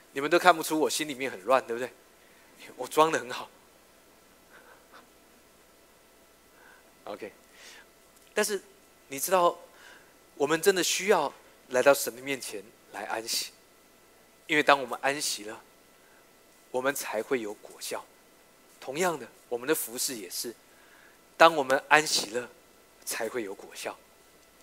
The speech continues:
面对我们的工作、家庭都是一样，安息了才会有果效，因为一生的果效是由心发出的。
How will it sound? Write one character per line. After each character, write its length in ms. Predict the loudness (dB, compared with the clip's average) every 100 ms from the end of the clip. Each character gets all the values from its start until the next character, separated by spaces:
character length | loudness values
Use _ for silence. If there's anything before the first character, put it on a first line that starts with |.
| -12
面 140 | -4 0
对 120 | 0
我 40 | 0
们 80 |
的 40 | -2
工 220 | -4 -2
作、 260 | 0 0 0 -20 -20 -12
家 160 | -4 -4
庭 100 | -4
都 120 | -6 -4
是 140 | -4
一 80 | -8
样， 160 | -8 -10 -20 -20 -20 -20 -10 4
安 200 | 4 4
息 220 | -4 -4
了 120 | -8 -12 -20 -16
才 220 | -6 -4
会 100 | -2
有 80 | -4
果 160 | -6 -12
效， 180 | -6 -6 -6 -20 -8
因 120 | -2
为 40 | 0
一 120 | 0
生 160 | -2 -2
的 60 |
果 180 | -4 -12
效 220 | -4 -4 -4 -20
是 200 | -12 -10
由 200 | -10 -10
心 240 | -8 -8 -10
发 220 | -10 -10
出 180 | -10
的。 60 | -14